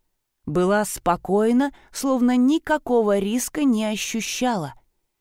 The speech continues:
А внутренних сил не было даже на то, чтобы унять дрожь в руках.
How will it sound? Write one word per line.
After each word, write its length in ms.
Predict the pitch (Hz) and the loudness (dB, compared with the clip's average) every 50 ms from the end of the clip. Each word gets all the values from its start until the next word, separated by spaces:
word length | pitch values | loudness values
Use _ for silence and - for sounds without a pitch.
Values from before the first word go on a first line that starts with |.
| _ _ _ _ | _ _ _ _
А 140 | 160 165 | -2 -2
внутренних 680 | 165 190 196 214 226 196 180 185 196 202 196 185 180 - | 0 2 2 0 0 -2 -2 -2 0 0 0 0 -2 -4
сил 440 | - - - 226 247 254 240 208 - - - _ _ _ | -4 -4 -2 0 0 0 0 -2 -6 -12 -20 _ _ _
не 240 | 190 190 202 208 196 | 0 0 2 2 2
было 240 | 190 202 202 190 190 | 2 2 2 2 2
даже 320 | 180 190 185 180 175 190 | 2 2 2 2 0 -2
на 160 | 190 185 180 | -2 -2 -2
то, 240 | 180 - 214 226 226 | -2 0 0 0 0
чтобы 340 | - - - 185 170 175 175 | -2 -4 -6 -4 -2 0 0
унять 480 | 180 170 175 185 190 190 185 175 170 | 2 2 0 0 0 -2 -2 -4 -2
дрожь 440 | 165 196 196 220 220 214 - - - | 0 2 2 4 2 2 0 -4 -8
в 80 | 135 139 | -6 -4
руках. 580 | 147 151 - - 160 156 127 113 - - - | -4 -4 -4 -6 -8 -8 -8 -10 -12 -16 -18